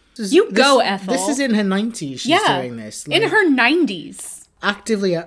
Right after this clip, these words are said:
Speaker 1: involved in protests,
Speaker 2: Mm-hmm.
Speaker 1: like, organizing protests at the age of ninety-eight. <laughs>
Speaker 2: Took the romantic lead <laughs> in
Speaker 1: Yeah.
Speaker 2: What We Do in the Shadows.
Speaker 1: Like, good for you. Like, being ninety-eight years old and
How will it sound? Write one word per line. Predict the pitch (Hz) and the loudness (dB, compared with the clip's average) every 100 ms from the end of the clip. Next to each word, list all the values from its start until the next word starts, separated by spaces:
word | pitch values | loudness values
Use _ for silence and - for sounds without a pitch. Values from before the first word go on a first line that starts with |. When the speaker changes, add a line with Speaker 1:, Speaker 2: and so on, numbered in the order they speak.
| - | -6
Speaker 1:
involved | 180 170 160 160 151 | -2 0 0 0 -2
in | 151 | -4
protests, | 151 156 156 117 113 - - - 262 | -4 -4 -4 -8 -14 -14 -14 -8 -6
Speaker 2:
Mm-hmm. | 294 | -4
Speaker 1:
like, | 320 359 | -4 -6
organizing | - 165 175 160 135 127 117 117 | -2 0 0 -2 -6 -10 -12 -16
protests | 117 135 131 - 98 110 - - - - _ - - | -14 -12 -12 -14 -18 -18 -18 -16 -16 -18 _ -18 -10
at | 156 160 | -8 -6
the | 156 | -4
age | 147 143 | -4 -4
of | 143 | -4
ninety-eight. | 151 160 - 151 147 170 156 - 151 - - - - - | 0 0 0 -2 -2 -2 -4 -6 -6 -6 -8 -14 -20 -20
<laughs> | - - - | -20 -20 -10
Speaker 2:
Took | - 320 | -8 -4
the | 311 294 | 0 0
romantic | 294 269 277 302 320 | 0 0 -2 -2 -4
lead | 269 254 294 220 240 | -4 -4 -4 -4 -4
<laughs> | 349 - - - - | -6 -8 -20 -12 -4
in | 381 | 2
Speaker 1:
Yeah. | 226 330 285 | 2 2 2
Speaker 2:
What | 294 | 2
We | 311 | 2
Do | 285 302 320 | 2 2 0
in | 285 | -2
the | 285 | -6
Shadows. | - 262 302 247 202 214 254 294 | -6 -6 -6 -6 -6 -8 -12 -10
Speaker 1:
Like, | 175 190 196 - 165 | -6 -4 -4 -8 -6
good | 170 254 | -4 -4
for | - 349 | -6 -8
you. | 320 147 131 190 254 147 120 120 | -8 -8 -6 -4 -2 -4 -8 -14
Like, | 151 165 165 165 | -10 -8 -8 -8
being | 151 185 190 190 | -4 -4 -2 -4
ninety-eight | 185 196 196 185 185 | -4 -6 -4 -6 -4
years | 180 170 | -6 -4
old | 175 170 139 151 | -4 -4 -6 -8
and | 147 143 151 | -10 -8 -10